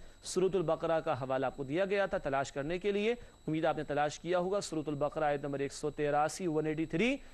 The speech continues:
"کتب علیکم الصیام کما کتب علی الذین من قبلکم"، اے ایمان والو، تم پر روزہ رکھنا فرض کیا گیا جیسے تم سے پچھلے لوگوں پر بھی فرض کیا گیا تھا، "لعلکم تتقون"، تاکہ تم میں تقوی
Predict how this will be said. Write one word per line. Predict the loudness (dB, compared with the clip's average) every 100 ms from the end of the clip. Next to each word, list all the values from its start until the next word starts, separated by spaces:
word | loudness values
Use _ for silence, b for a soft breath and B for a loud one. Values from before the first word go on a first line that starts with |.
| B 0
"کتب | 0 2 4
علیکم | 4 6 4 2 0
الصیام | -4 -2 2 4 2 0
کما | 0 2 0
کتب | 0 -2 0
علی | 2 2
الذین | 0 -2 -2 -4
من | -4
قبلکم"، | 0 2 2 0 0
اے |
ایمان | 2 2 2
والو، | 4 6 6 4 B B B
تم | 2 4
پر | 4
روزہ | 4 4
رکھنا | 2 2 -2
فرض | -2 0 -2 -2
کیا | -2 0
گیا | 0
جیسے | 0 -2 -4
تم | -8
سے | -6
پچھلے | -8 -6 -4
لوگوں | -4 -4
پر | -4
بھی | -4
فرض | -4 -4 -2
کیا | -2 0
گیا | 0
تھا، | 0
"لعلکم | 2 2 2 2 -2 -4
تتقون"، | -8 -4 -4 -2 -2
تاکہ | 0 0 -2 -4
تم | -2
میں | -2
تقوی | -4 -4 2 2 2 -2 -20